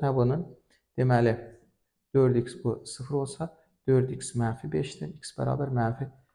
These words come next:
dörddə beş. Növbəti sual. Hə, deyir ki, P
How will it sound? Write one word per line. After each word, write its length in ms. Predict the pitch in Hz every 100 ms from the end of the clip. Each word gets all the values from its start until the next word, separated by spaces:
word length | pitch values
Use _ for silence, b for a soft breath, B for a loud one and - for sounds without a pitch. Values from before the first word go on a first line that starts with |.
| _ -
dörddə 420 | 117 - - 110 117 - - _
beş. 180 | - - - _ _ _ _ - - -
Növbəti 360 | 113 110 107 131
sual. 420 | - 127 139 - B B B B _ _ -
Hə, 160 | 117 113
deyir 200 | 160 160
ki, 120 | 175 -
P 160 | 175